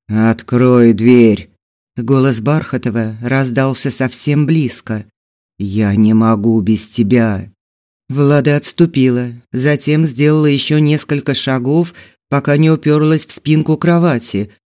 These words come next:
«Главное, ничего не говорить, терпеливо ждать, пока он не уйдет, пусть даже несколько часов,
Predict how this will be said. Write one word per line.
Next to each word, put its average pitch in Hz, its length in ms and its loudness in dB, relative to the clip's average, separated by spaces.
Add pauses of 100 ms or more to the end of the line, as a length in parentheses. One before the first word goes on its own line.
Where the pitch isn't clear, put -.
(260)
«Главное, 156 560 2
ничего 160 580 2
не 165 140 4
говорить, 156 600 -4 (300)
терпеливо 165 640 2
ждать, 147 460 -4 (220)
пока 165 320 0
он 165 220 4
не 175 120 4
уйдет, 151 560 0 (380)
пусть 156 220 2
даже 165 280 4
несколько 170 500 2
часов, 165 560 -4